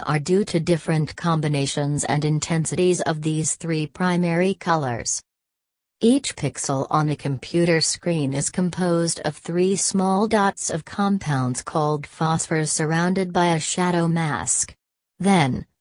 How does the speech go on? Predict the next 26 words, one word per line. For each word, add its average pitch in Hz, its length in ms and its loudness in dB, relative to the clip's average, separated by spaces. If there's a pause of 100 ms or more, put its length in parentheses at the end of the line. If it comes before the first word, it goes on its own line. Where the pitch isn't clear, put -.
phosphors 147 800 -2
emit 160 420 0
light 147 440 0
when 160 140 0
struck - 420 -2
by 156 180 2
the 160 180 2
electron 151 640 -2
beams 160 420 0
produced 156 540 -2
by 160 140 2
the 160 180 2
electron 151 640 0
guns 165 380 0
at - 80 -6
the 151 100 -2
rear 156 320 0
of 156 160 -2
the - 80 -4
tube. 151 500 -2 (460)
The 196 160 2
three 165 380 -2
separate 175 540 -2
phosphors - 760 0
produce 175 540 0
red, 151 380 0